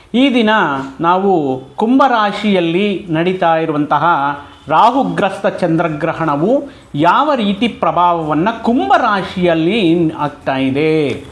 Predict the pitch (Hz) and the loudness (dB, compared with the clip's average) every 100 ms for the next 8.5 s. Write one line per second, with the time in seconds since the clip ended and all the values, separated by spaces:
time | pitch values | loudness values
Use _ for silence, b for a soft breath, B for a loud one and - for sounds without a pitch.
0 | B B B B B 240 294 285 202 214 | B B B B B 2 4 4 2 2
1 | 202 285 285 285 277 202 185 240 294 311 | 2 0 2 0 0 0 2 2 2 0
2 | 254 214 240 - - - 185 190 240 254 | 2 0 -2 -2 0 2 0 0 0 2
3 | 240 214 196 190 190 170 196 - 233 240 | 2 0 -2 0 2 2 0 -2 0 0
4 | 247 262 - B B - 156 175 180 180 | 0 -4 -10 B B -2 0 2 0 0
5 | 190 233 220 277 285 277 254 233 233 220 | -2 -2 0 0 2 2 0 0 0 2
6 | 196 190 185 180 196 226 247 247 151 135 | 2 0 0 0 0 0 -2 -2 -4 -2
7 | 156 160 175 160 143 143 143 143 139 139 | -2 -2 -4 -4 -2 -2 -2 -2 -2 -2
8 | 135 151 147 135 135 | -2 0 0 0 -4